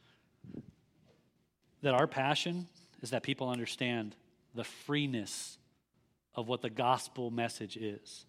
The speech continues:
You may be here for a first time this morning. You may have been here for several years at Oasis.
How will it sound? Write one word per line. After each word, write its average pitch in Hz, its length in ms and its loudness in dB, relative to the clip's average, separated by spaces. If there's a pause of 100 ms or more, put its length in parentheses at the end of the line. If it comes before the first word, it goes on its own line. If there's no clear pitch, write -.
(600)
You 123 120 -4
may 139 160 6
be 135 200 2
here 131 280 0
for 123 160 -2
a 117 60 -2
first - 300 -4
time 127 200 -2
this 120 160 -6
morning. 123 220 -4
You 117 80 -2
may 123 200 0
have 120 100 0
been 123 140 -2
here 120 160 -4
for 113 120 -10
several 117 400 -2
years 113 300 0
at 117 100 0
Oasis. 107 540 -4